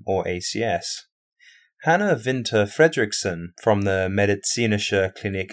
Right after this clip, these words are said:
Universitätsklinikum in Würzburg, Germany,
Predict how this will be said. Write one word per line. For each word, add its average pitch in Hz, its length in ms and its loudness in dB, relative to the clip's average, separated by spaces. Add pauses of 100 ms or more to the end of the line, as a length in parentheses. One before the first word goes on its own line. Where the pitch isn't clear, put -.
Universitätsklinikum 98 1300 -2 (340)
in 101 220 -4
Würzburg, 92 680 -2
Germany, 135 560 2